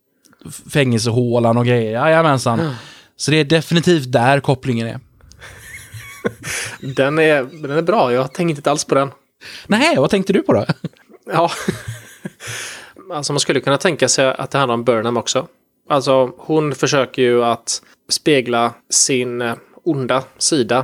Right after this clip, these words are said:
Speaker 2: typ, eftersom det är det parallella universumet i, eh, för att kunna överleva i det här universumet. Och då blir det ju The Wolf Inside.
Speaker 1: The Butcher of the Binary Stars.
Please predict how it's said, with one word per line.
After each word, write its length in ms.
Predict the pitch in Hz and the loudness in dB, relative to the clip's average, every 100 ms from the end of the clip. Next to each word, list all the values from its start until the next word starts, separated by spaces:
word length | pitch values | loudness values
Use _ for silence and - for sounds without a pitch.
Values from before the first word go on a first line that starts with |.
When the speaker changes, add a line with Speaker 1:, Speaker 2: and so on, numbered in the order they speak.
| - | 0
Speaker 2:
typ, 240 | 123 110 | -2 0
eftersom 360 | 117 - 131 127 | -2 -2 0 2
det 60 | |
är 60 | 123 | 2
det 80 | 120 | 0
parallella 460 | 135 123 123 113 | -2 0 0 0
universumet 680 | 117 120 117 117 113 - - - _ - | 0 0 -2 -4 -10 -10 -14 -16 _ -4
i, 300 | 131 113 117 | -2 0 -2
eh, 560 | 110 110 113 113 117 127 _ _ - 113 | -2 -4 -6 -6 -8 -12 _ _ -10 -8
för 140 | - | -2
att 160 | 143 135 | -2 -2
kunna 340 | 156 135 123 117 143 | -2 0 0 0 0
överleva 520 | 127 113 110 127 143 - | 0 0 0 0 -2 -6
i 80 | - | -4
det 80 | 131 | -2
här 120 | 120 | 0
universumet. 580 | 123 123 120 120 113 - | 0 0 -2 -2 -6 -4
Och 260 | 127 120 120 - _ - 143 | -2 -2 -4 -12 _ -20 -4
då 180 | 139 131 | 0 0
blir 280 | 135 135 120 | 0 2 4
det 100 | 127 | 4
ju 180 | 131 120 - _ _ | 4 0 -8 _ _
The 60 | 139 | -2
Wolf 440 | 131 135 127 - | 2 2 2 0
Inside. 480 | 131 123 123 117 117 - _ - 107 | 0 0 0 -2 -6 -12 _ -10 -2
Speaker 1:
The 100 | 117 | -2
Butcher 680 | 107 147 - - 143 131 127 | 2 0 2 2 4 6 6
of 140 | 117 | 4
the 100 | 123 | 2
Binary 600 | 107 120 123 127 120 123 | 2 2 4 4 4 4
Stars. 880 | 104 117 90 82 78 - - - - | 2 0 0 0 -2 -2 0 0 -4